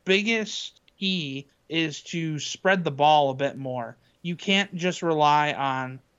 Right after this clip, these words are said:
Aiden O'Connell throwing to Charlie Jones, Charlie Jones,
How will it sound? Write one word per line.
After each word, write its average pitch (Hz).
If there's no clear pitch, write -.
Aiden 165
O'Connell 143
throwing 143
to 135
Charlie 160
Jones, 139
Charlie 156
Jones, 139